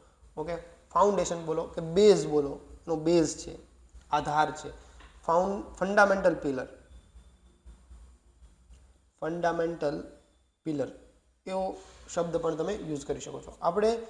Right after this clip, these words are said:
કોર્નરસ્ટોન વર્ડનો યુઝ કરીને આ સેન્ટેન્સને બનાવવાની ટ્રાય કરીશું. હવે આ સેન્ટેન્સ જો કે ઈમાનદારી એટલે ઓનેસ્ટી, સુશાસન એટલે ગુડ ગવર્નન્સ, એની આધારશિલા છે.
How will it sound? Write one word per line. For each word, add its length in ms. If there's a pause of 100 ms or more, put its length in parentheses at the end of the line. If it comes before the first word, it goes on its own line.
(120)
કોર્નરસ્ટોન 600
વર્ડનો 360
યુઝ 200
કરીને 220
આ 40
સેન્ટેન્સને 640
બનાવવાની 400
ટ્રાય 180
કરીશું. 320 (140)
હવે 100
આ 40
સેન્ટેન્સ 400
જો 260 (1200)
કે 140 (260)
ઈમાનદારી 580
એટલે 140
ઓનેસ્ટી, 720
સુશાસન 480
એટલે 380 (240)
ગુડ 180
ગવર્નન્સ, 600 (240)
એની 160
આધારશિલા 600
છે. 180